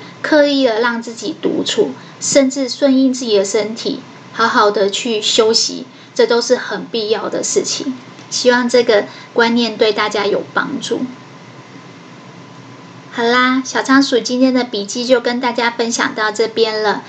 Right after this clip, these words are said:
恭喜你今天又多吸收了一个新的观念，希望这个观念呢，对你的人生有所启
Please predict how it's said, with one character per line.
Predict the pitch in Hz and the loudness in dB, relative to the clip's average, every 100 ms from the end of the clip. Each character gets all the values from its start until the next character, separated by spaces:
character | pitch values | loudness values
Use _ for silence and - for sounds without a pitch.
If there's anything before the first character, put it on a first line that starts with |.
| - - - - | -16 -18 -10 4
恭 | 262 | 6
喜 | 277 254 240 | 6 2 0
你 | 226 208 | -2 -4
今 | 202 240 | -4 2
天 | 247 240 | 4 4
又 | 233 | 4
多 | 240 233 240 | 6 6 6
吸 | 240 - 240 233 | 2 0 -2 -4
收 | - 226 226 | 0 2 6
了 | 214 | 4
一 | 196 202 | 4 2
个 | 202 | 0
新 | - 214 | 0 -4
的 | 214 202 | 0 0
观 | 214 202 208 | 0 -2 -4
念， | 208 185 - - | -6 -8 -12 -8
希 | - 311 | 0 4
望 | 311 294 | 4 4
这 | 294 | 4
个 | 262 | 2
观 | 240 247 247 | 4 2 2
念 | 254 233 | -2 -4
呢， | 220 208 214 | -6 -8 -4
对 | - 247 | 2 2
你 | 226 190 | 2 -6
的 | 196 196 | -4 -4
人 | 190 202 | -6 -6
生 | - 214 220 | -4 -2 2
有 | 208 196 | 2 2
所 | 202 202 | 4 4
启 | 202 - 202 | 4 0 -2